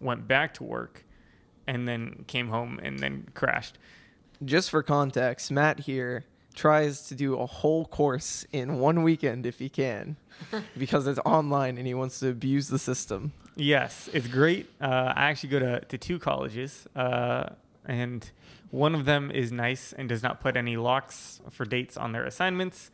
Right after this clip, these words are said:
Speaker 1: so I can go through and be like, "All right, I'm gonna do the entire week in one day." Uh, the other one is like, "All right, here's your homework for today, and I'm giving you nothing further." And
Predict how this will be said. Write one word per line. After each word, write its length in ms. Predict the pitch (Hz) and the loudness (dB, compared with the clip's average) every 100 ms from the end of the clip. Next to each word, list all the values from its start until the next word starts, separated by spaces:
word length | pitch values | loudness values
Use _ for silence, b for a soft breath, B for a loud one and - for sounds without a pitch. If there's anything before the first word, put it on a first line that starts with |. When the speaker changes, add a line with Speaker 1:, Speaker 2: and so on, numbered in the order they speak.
| b b _ | b b _
Speaker 1:
so 160 | 139 | -4
I 120 | 123 113 | -2 -2
can 160 | 127 | -4
go 160 | 120 123 | 0 -2
through 500 | 123 117 120 120 - | -2 -6 -4 -4 -6
and 240 | 123 117 | -8 -8
be 120 | 113 127 | -4 -2
like, 240 | 131 - | -2 0
"All 100 | 190 | 4
right, 240 | 170 135 - | 4 2 -2
I'm 140 | 160 | -6
gonna 160 | 165 147 | -2 -2
do 440 | 139 147 143 135 b b b - | 0 0 0 -2 b b b -4
the 200 | 139 139 | -4 -2
entire 580 | 131 120 156 156 165 147 | -4 0 2 2 2 0
week 540 | 143 139 - - - b b b - - | 0 -2 -4 -18 -20 b b b -20 -8
in 260 | 147 139 131 | -2 0 0
one 200 | 131 127 | 0 0
day." 280 | 123 - - b b b - | 0 0 -4 b b b -2
Uh, 480 | 131 123 120 117 117 | 2 4 4 0 -2
the 320 | 120 117 120 | -2 -4 0
other 180 | 160 170 | 2 4
one 220 | 127 131 | 4 2
is 140 | 123 135 | 0 0
like, 160 | 131 | 2
"All 120 | - | 2
right, 260 | 175 139 - | 4 4 2
here's 400 | 117 175 185 143 | -2 0 0 0
your 120 | 147 | -2
homework 440 | 117 147 147 143 - - | 0 0 -2 -4 -10 -12
for 300 | 131 123 117 | -4 -2 -2
today, 600 | - 139 127 147 170 156 - - | -4 2 4 4 0 -8 -18 -8
and 180 | 123 - | -6 -4
I'm 180 | 123 117 | -4 0
giving 320 | 123 127 123 | 0 0 0
you 120 | 117 | 0
nothing 580 | 110 113 113 - 120 113 | 0 0 0 0 -4 -4
further." 520 | - - 110 - - B B B B B B B | -4 -4 -2 -6 -8 B B B B B B B
And 380 | 123 117 110 | -2 0 -2